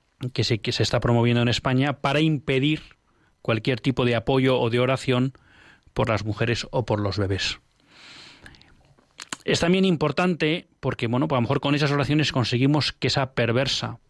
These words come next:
proposición de ley no salga adelante. ¿Mm? Porque no se puede entender que en un país se pongan trabas a apoyar a la mujer en riesgo de aborto. Y también, pues, esas oraciones las podemos extender al ámbito internacional.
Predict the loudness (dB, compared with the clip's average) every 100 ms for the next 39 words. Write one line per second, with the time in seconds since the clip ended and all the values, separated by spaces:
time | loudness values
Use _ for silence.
0 | _ -20 -20 _ _ -2 0 0 0 2
1 | 2 2 2 0 0 -2 -2 -2 0 0
2 | -2 -12 -20 _ _ _ _ _ _ -12
3 | -10 -12 -20 -20 -20 -20 _ -20 -20 -20
4 | _ _ _ -8 -6 0 2 2 2 2
5 | 4 2 2 0 0 2 0 0 0 0
6 | 0 0 0 2 0 0 -2 -2 -2 -2
7 | 0 2 0 0 0 -2 -4 -2 0 2
8 | 2 0 0 0 0 -4 -10 -20 _ _
9 | _ _ _ _ _ _ _ _ _ -20
10 | -20 _ -20 -20 _ -20 -20 -20 _ -4
11 | -2 2 2 2 0 -2 -4 -2 0 2
12 | 2 2 0 0 0 -2 0 2 2 0
13 | 0 2 2 2 2 2 0 0 -2 -2
14 | -2 0 0 -2